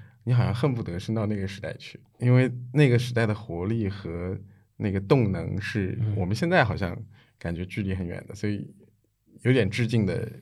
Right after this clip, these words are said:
Speaker 1: 意味在吧，我觉得，
Speaker 2: 嗯。
Speaker 1: 对。
Speaker 2: 所以你在前期调研当中，刚刚提到就是上了那个上海美专的旧楼，发现天光画，还发现了什么就是比较让你眼前一亮，或者说心里面一惊的一些东西有吗？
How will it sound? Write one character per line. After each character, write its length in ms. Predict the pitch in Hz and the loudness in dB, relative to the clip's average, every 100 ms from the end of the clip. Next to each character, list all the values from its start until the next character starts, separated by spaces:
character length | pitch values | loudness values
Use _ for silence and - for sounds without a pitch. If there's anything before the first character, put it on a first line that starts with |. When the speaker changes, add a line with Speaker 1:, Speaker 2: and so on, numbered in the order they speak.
| - | -4
Speaker 1:
意 140 | 104 | -2
味 160 | 95 85 | -2 -6
在 180 | 82 - | -8 -8
吧， 200 | - - | -12 -12
我 100 | - | -6
觉 120 | 135 113 | -2 0
得， 60 | 104 | -2
Speaker 2:
嗯。 120 | 110 - | -4 -10
Speaker 1:
对。 180 | - - - - _ _ _ _ _ _ _ | -12 -14 -14 -20 _ _ _ _ _ _ _
Speaker 2:
所 140 | - 254 | 2 4
以 60 | |
你 260 | 160 131 101 | 6 6 4
在 160 | - | -2
前 180 | 120 117 | -2 -2
期 100 | 107 | -2
调 120 | 127 | 0
研 100 | 110 | 0
当 160 | 113 113 | 0 0
中， 160 | 113 117 _ | 0 -4 _
刚 140 | - 110 | -2 2
刚 120 | 123 | 2
提 160 | 123 110 | 0 0
到 200 | 110 104 | 0 0
就 120 | 101 | -4
是 200 | 101 104 | -4 -6
上 320 | - 120 107 | 0 0 2
了 80 | 104 | 0
那 180 | 107 98 | -2 -2
个 240 | - 95 | -6 -8
上 180 | 113 107 | -4 -4
海 80 | 104 | -2
美 160 | 104 | -4
专 240 | - 101 104 | -4 -6 -6
的 80 | 107 | -6
旧 240 | - 101 | -6 -6
楼， 320 | 98 87 110 - - _ - | -6 -8 -12 -14 -20 _ -8
发 140 | 117 | -2
现 80 | 110 | -2
天 160 | 107 120 | 0 0
光 160 | 113 | 0
画， 140 | 113 101 | -2 -4
还 220 | - 113 | -2 -2
发 180 | 131 135 | 2 4
现 120 | 143 | 4
了 100 | 107 | 4
什 120 | 101 | 0
么 140 | 98 | -4
就 140 | 98 104 | -4 -4
是 100 | 101 | -6
比 140 | 98 | -6
较 100 | 98 | -6
让 200 | 104 104 | -4 -4
你 140 | 101 104 | -4 -4
眼 140 | 98 | -4
前 340 | 127 - 104 101 - _ _ _ | -6 -6 -4 -4 -10 _ _ _
一 60 | 101 | 0
亮， 340 | 135 113 107 | 2 2 -2
或 160 | - 107 | -6 -6
者 80 | |
说 100 | 98 | -6
心 200 | 101 - | -4 0
里 40 | 113 | 0
面 180 | 98 - | 0 -2
一 60 | |
惊 300 | 120 135 143 | 0 4 8
的 100 | 123 | 8
一 40 | 107 | 6
些 100 | 104 | 0
东 180 | 101 | -4
西 140 | 104 107 | -6 -8
有 120 | - | -8
吗？ 160 | 135 | -10